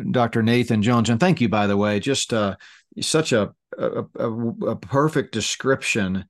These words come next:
of this time to come, the, and, and what God leaves us with in his word, and, and the overarching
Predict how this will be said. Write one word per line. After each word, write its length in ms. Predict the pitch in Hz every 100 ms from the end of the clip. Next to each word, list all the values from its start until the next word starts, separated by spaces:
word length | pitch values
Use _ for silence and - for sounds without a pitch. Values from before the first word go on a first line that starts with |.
| _ - -
of 420 | 110 107 104 92 - _ _ -
this 320 | 107 117 -
time 400 | - 120 123 120
to 120 | 117
come, 500 | 110 127 127 101 92
the, 140 | 92 -
and, 720 | 110 107 101 107 104 101 101 - -
and 260 | 107 107 101
what 300 | 104 117 -
God 260 | 113 113
leaves 360 | 101 120 120 110
us 180 | 110 107
with 240 | 110 107
in 140 | 104
his 200 | 104 104
word, 440 | 101 120 113 95 95
and, 180 | 95 101
and 160 | 104
the 80 | 104
overarching 880 | 127 135 131 117 123 - 117 104